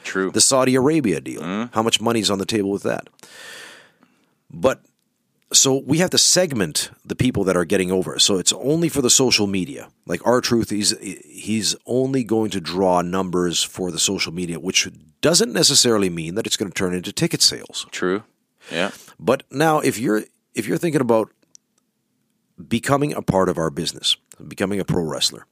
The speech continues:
Speaker 2: what does it take to become a success in our industry? In other words, if you're here in Finland, for example, like the ass end of the world, that's where we are, ladies and gentlemen, uh, we, you can't fly, uh, sorry, you can't, uh, drive anybody out of here.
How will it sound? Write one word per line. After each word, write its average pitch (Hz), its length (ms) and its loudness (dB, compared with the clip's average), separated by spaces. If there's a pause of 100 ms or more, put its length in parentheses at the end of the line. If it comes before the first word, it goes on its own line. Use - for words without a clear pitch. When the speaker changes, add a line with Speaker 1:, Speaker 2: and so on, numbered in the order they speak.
(580)
Speaker 2:
what 110 500 -2
does 117 180 0
it 131 100 -6 (120)
take 92 380 -4
to 104 100 -4
become 85 440 -6
a 82 80 -10
success - 840 2 (360)
in 101 140 -2
our 85 180 -2
industry? 92 580 -4 (300)
In 98 120 -6
other 160 160 4
words, 135 240 2
if 92 140 -2
you're 131 300 2
here 123 240 2
in 92 80 -2
Finland, 90 500 -2
for 95 180 0
example, 82 460 -2
like 69 240 -4
the 85 180 -10
ass 110 440 2
end 113 240 2
of 113 80 2
the 120 80 4
world, 98 420 2
that's 113 180 2
where 104 180 2
we 120 200 4
are, 71 220 0
ladies 76 300 -6
and 80 100 -12
gentlemen, 78 360 -8 (720)
uh, 80 320 -2 (300)
we, - 300 -8
you 127 200 -4
can't 180 300 0
fly, 120 760 2 (280)
uh, 117 140 4
sorry, 98 280 4
you 107 100 2
can't, 120 300 0
uh, 104 60 2
drive 107 480 4
anybody 85 400 -2
out 87 140 2
of 82 80 -4
here. 69 220 -12